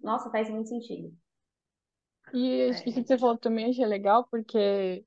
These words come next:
Speaker 2: tem, é muito, tá muito atrelado com o amor próprio, né? Porque as pessoas acham que, é, amor próprio é uma coisa que você vai atingir um dia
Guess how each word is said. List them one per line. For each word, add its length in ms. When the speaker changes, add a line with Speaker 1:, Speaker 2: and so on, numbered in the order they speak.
Speaker 2:
tem, 240
é 120
muito, 320
tá 160
muito 220
atrelado 340
com 120
o 20
amor 220
próprio, 340
né? 80
Porque 140
as 80
pessoas 340
acham 340
que, 440
é, 300
amor 260
próprio 320
é 20
uma 200
coisa 260
que 80
você 300
vai 180
atingir 760
um 120
dia 460